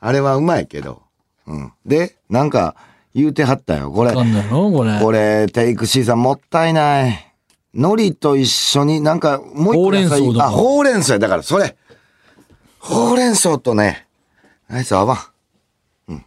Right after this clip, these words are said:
Speaker 2: 残念です、これも。
Speaker 1: スープ飲んでからライスでいい。それだけで俺は、「ライスお願いします」って言うてた。もったいない。
Speaker 2: いや、そんなん言い出したら、俺、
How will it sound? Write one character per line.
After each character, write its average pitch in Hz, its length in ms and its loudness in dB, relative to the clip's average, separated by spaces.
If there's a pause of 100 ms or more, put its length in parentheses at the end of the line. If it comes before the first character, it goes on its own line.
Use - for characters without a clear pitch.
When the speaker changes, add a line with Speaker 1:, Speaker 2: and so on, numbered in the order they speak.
Speaker 2:
残 123 260 0
念 107 180 -4
で - 60 -20
す、 - 140 -20
こ 127 80 -18
れ 110 60 -8
も。 107 80 -8
Speaker 1:
ス - 320 0
ー 349 240 2
プ 135 280 -2
飲 156 220 2
ん 160 60 -4
で 156 100 0
か 147 140 -2
ら 139 100 2
ラ 175 200 2
イ 160 40 -2
ス - 120 -6
で 85 100 0
い 76 60 -2
い。 71 100 -16 (680)
そ 233 200 0
れ 269 80 0
だ 240 100 2
け 226 80 2
で 185 80 2
俺 117 160 2
は、 104 220 0 (580)
「ラ 190 180 2
イ 202 60 2
ス - 140 0
お 139 120 0
願 170 140 2
い 147 60 0
し 160 100 -2
ま 139 160 0
す」 - 60 -12
っ - 20 -10
て - 60 -2
言 117 100 2
う - 20 -4
て 127 100 -2
た。 - 140 -10 (680)
も 175 120 0
っ 202 80 -6
た 185 140 0
い - 20 -2
な - 60 -4
い。 - 100 -16 (920)
Speaker 2:
い - 40 -12
や、 - 60 -10
そ - 100 -2
ん 202 60 2
な - 20 0
ん 135 40 0
言 120 40 0
い 113 40 -2
出 113 80 -4
し - 40 -10
た 120 80 -8
ら、 110 40 -6
俺、 143 300 0